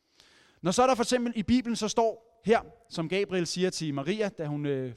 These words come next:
fortæller, at Jesus skal komme, "Intet er umuligt for Gud." Og vi hører også Jesus mange gange, når han bliver lidt ældre, helbrede folk. Hvorfor er det så, at vi kan tvivle så meget på,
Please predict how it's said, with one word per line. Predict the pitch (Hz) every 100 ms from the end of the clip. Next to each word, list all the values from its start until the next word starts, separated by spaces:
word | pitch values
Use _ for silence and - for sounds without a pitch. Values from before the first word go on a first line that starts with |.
| -
fortæller, | 139 170 151
at | 135
Jesus | 151 160
skal | -
komme, | 135 151 185 170 _ _ _ -
"Intet | 247 233 254
er | 196
umuligt | 180 196 214 185
for | 170
Gud." | 151 160 - _ _ _ _ _ _ _ _ _ - -
Og | 165 156 151
vi | 170
hører | 233 254
også | 196 214 - 160
Jesus | 185 226 214 - _ _ -
mange | 180 247 185
gange, | 151 170 170 _ _ _ _ _ -
når | 131
han | 131
bliver | 156 156
lidt | 143
ældre, | 165 226 226 - _ _ _ _ _ _ _ _
helbrede | 190 269 220 202
folk. | 160 139 113 _ _ _ _ _ _ _ _ _ _ _ _
Hvorfor | 175 208
er | 254 269
det | 262
så, | 247 208
at | 175
vi | 214 214 -
kan | 214
tvivle | - 247 294
så | 262
meget | 214 202 -
på, | 233 233 -